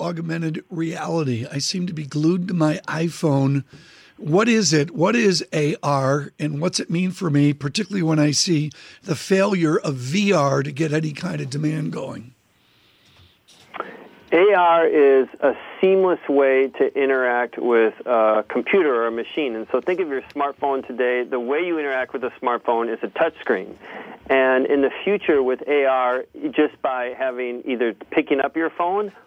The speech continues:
Speaker 2: or by some form of a wearable, it will make it just seamless for you to, uh, access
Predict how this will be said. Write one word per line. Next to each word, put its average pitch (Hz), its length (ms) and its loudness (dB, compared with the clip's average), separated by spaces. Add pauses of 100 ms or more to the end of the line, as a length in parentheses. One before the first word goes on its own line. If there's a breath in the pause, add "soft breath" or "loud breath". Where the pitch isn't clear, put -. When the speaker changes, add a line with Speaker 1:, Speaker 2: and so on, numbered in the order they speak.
(180)
Speaker 2:
or 156 400 2
by 123 420 -4
some 139 140 -8
form 135 200 -2
of 113 120 -4
a 117 60 0
wearable, 117 640 -2 (260 loud breath)
it 151 60 0
will 143 140 2
make 143 280 -2
it 135 180 -2
just 135 220 0 (380)
seamless 139 400 2 (100)
for 135 80 -2
you 127 320 -4 (140)
to, 123 360 4 (300)
uh, 123 220 4
access 135 360 0